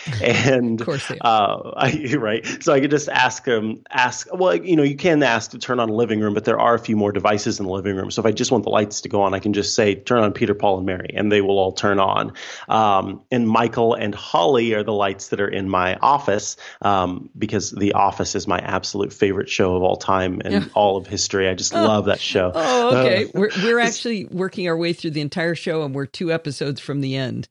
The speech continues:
Speaker 2: Oh, my
Speaker 1: We saw it
Speaker 2: goodness.
Speaker 1: real time, but we're watching the whole thing again. It's really fun.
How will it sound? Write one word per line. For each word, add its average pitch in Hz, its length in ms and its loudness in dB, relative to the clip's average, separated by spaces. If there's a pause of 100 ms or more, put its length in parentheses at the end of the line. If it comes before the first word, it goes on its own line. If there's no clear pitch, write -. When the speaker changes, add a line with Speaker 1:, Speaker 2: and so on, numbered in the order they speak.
(380)
Speaker 2:
Oh, 175 260 4
my 185 160 4
Speaker 1:
We 190 360 2
saw 196 80 2
it - 80 4
Speaker 2:
goodness. - 260 2
Speaker 1:
real 220 160 2
time, 147 240 0
but 131 140 -2
we're 143 120 -2
watching 147 380 -2
the 139 60 -2
whole 139 180 -4
thing 139 180 -6
again. 127 300 -4
It's 123 160 -10
really 139 400 -4
fun. 117 460 -8